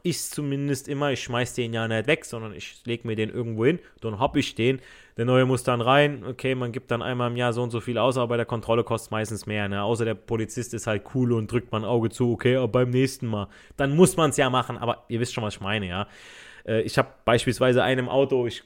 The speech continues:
glaub, ich hab den letztes Mal beim Aussaugen, hab ich den gefunden, da stand irgendwas mit, äh, zwanzig,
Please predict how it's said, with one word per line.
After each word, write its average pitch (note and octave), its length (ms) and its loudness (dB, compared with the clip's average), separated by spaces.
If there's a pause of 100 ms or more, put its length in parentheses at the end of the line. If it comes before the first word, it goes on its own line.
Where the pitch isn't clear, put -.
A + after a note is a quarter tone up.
glaub, B2 200 -2
ich - 80 -4
hab B2+ 120 -2
den B2 100 -2
letztes B2 180 -2
Mal A#2+ 100 2
beim A2+ 160 0
Aussaugen, B2 520 2
hab A#2 80 -2
ich A#2 80 -6
den A#2+ 140 -4
gefunden, B2 540 -6
da A2 180 -4
stand A2+ 340 -6
irgendwas A#2 320 -4
mit, A2 240 -8
äh, A2 300 -2
zwanzig, A2 460 -6